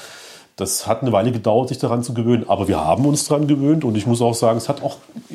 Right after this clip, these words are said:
inzwischen sogar einen gewissen Reiz. Also, äh, doch mit, äh, man, man singt erstmal selbst natürlich viel noch bewusster seine Stimme und trotzdem ist man unglaublich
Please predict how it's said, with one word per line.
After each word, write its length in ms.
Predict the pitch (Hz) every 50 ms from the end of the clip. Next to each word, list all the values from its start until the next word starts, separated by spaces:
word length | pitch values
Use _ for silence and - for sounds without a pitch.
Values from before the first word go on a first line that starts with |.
| 120 123 -
inzwischen 520 | 123 120 120 - - 180 185 208 180 147
sogar 280 | - - 131 135 131 131
einen 100 | 135 135
gewissen 320 | 123 135 120 143 - 143 127
Reiz. 640 | - 139 143 175 127 - - - - - - - -
Also, 480 | 95 90 90 92 95 104 101 104 107 104 - - - - - - - - - - - -
äh, 340 | - 110 107 107 131 110 113
doch 280 | 110 - 131 123 - -
mit, 420 | 123 120 123 - - - - -
äh, 160 | 78 78 85 110
man, 200 | 113 113 120 123
man 160 | 117 117 110
singt 240 | 101 120 139 139 -
erstmal 320 | - - - - 120 104
selbst 720 | 92 98 98 95 117 120 - - - - - - - - _ _ -
natürlich 520 | - 110 104 - - 120 117 120 - 185 - - _ - 320 277 - - - - - - - -
viel 440 | - - - - 156 151 120 - - - - 254 147 - -
noch 280 | 127 117 170 170 -
bewusster 680 | - - 95 95 104 127 156 - - - 170 160 160 147 - -
seine 400 | 113 107 - 92 85 104 120 147 -
Stimme 340 | - - 156 151 156 156 - -
und 200 | - 165 127 117
trotzdem 460 | - 107 95 127 - - - 156 151 131
ist 120 | 120 -
man 180 | 123 113 113 120 - -
unglaublich 1000 | 208 208 208 208 156 120 104 92 - 92 85 78 82 82 - 98 104 - - -